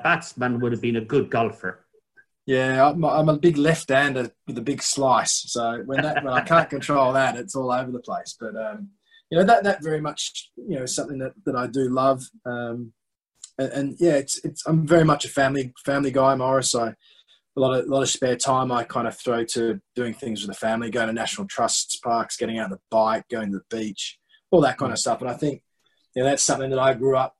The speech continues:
Speaker 2: with my parents giving me a lot of their time. Um,
Speaker 1: Mm.
Speaker 2: and I think, I think with working lives now, we're so busy, aren't we? And I think any,
Speaker 1: Mm.
Speaker 2: any time that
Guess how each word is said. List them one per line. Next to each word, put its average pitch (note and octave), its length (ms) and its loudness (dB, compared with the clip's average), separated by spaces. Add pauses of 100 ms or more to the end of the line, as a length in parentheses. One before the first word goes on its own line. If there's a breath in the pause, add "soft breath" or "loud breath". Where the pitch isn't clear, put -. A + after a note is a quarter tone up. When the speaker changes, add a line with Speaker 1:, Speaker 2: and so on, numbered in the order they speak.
Speaker 2:
with D#3 400 -2
my C3 240 2
parents B2 580 -4
giving B2+ 180 -6
me B2+ 120 -4
a A#2+ 40 -2
lot B2 140 0
of A#2+ 80 -2
their B2+ 200 0
time. D3+ 360 0 (180)
Um, A#2 300 -6
Speaker 1:
Mm. A#2 180 -4 (120)
Speaker 2:
and A#2+ 100 -6
I A2+ 60 -6
think, B2+ 320 -8
I A2+ 80 -8
think B2+ 240 -8 (280)
with C3+ 360 0
working C#3 480 2
lives B2+ 260 4
now, C3 220 2
we're A#2 80 -6
so - 300 0
busy, B2 340 -2
aren't A#2 220 -6
we? G#2+ 100 -6
And A2 140 -8
I G#2+ 80 -10
think B2+ 160 -6
any, B2+ 200 -4
Speaker 1:
Mm. G2+ 220 -10 (180 loud breath)
Speaker 2:
any C#3 160 0
time C3 420 2
that B2+ 140 -4